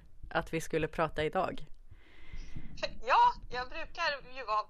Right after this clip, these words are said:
Speaker 2: impulsiv, men inte riktigt så här impulsiv, tror jag.
Speaker 1: Nej.
Speaker 2: Det känns som en spännande grej.
Speaker 1: <laughs> Ja, jag hoppas att det blir jättebra faktiskt. Men, eh, du får, eh, presentera dig, du får berätta lite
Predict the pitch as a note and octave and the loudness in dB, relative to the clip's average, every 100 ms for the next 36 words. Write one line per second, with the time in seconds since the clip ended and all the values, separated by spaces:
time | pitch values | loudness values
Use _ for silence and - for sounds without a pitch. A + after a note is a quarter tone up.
0 | - A3+ G#3+ A3 G#3+ F#3 F#3 F3+ G#3 G3+ | -6 -12 -12 -10 -10 -10 -12 -12 -12 -10
1 | - D#4+ - F#4 G4+ A3+ - A2 F#3 - | -4 -4 -4 -4 -2 2 2 0 -8 -8
2 | - - - - - - - - F#3+ G3+ | -6 -6 -8 -8 -2 0 0 0 6 12
3 | G3+ B3+ - D#4 - - F4+ - - - | 12 12 12 6 4 6 8 8 2 2
4 | A#3+ G3+ G#3 - C#5 - G#4+ - - D#4+ | 2 2 -4 -2 -2 0 0 0 0 -2
5 | - - - - - - - - - - | -2 -4 -4 -4 -2 -2 -2 -4 -2 -2
6 | - - - - - - - F3+ F#3+ G3+ | 0 0 0 0 -2 0 2 8 12 12
7 | G#3 A3 G#3+ A#3+ E3+ D#3+ D#3+ F3 G3+ C#3 | 12 10 6 2 2 2 2 4 2 2
8 | - - D#3 D#3+ - E3 E3 F#3 D#3+ - | 0 -2 0 0 0 0 2 2 0 -4
9 | - - - - - - - - - - | -8 -6 -6 -6 -8 -10 -10 -14 -14 0
10 | G#3+ A#3 A#3+ A#3 A3 G3+ C3+ - F#3 - | 10 12 12 12 8 6 4 -2 -6 -6
11 | - - - - F3 - D4 E4 - B3+ | -8 -8 -10 -8 -2 6 6 6 6 8
12 | A3+ G#3 F#3+ F#3 E3 E3 A3+ G#3+ A#3+ A3+ | 10 10 8 6 4 2 2 4 2 4
13 | A#3+ D4 F#3+ F3+ F#3+ G3 G#3 A3 A#3 - | 6 8 6 6 2 0 2 2 2 2
14 | G3+ G3 F#3+ F#3 F3+ | 4 4 2 2 2